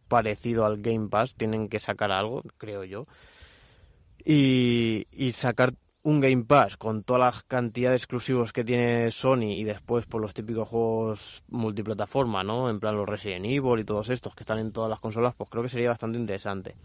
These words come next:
Entonces, creo que me decantaré por la PlayStation cinco si finalmente llego a conseguirla. He visto también,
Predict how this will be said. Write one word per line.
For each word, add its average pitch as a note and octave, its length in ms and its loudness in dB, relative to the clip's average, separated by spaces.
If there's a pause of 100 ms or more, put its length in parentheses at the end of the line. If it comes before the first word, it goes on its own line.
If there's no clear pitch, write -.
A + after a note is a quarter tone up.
(640)
Entonces, D3 800 4
creo C3+ 280 2
que C#3+ 120 0
me C3 140 4
decantaré A2+ 720 2
por C3 160 2
la A2+ 160 4
PlayStation A2 580 -4
cinco A2+ 380 -2
si G#2+ 360 -2
finalmente G#2 1000 -2
llego G#2+ 160 0
a G#2 40 -2
conseguirla. A2 520 -2
He - 20 0
visto A#2 180 -4
también, A2 480 -2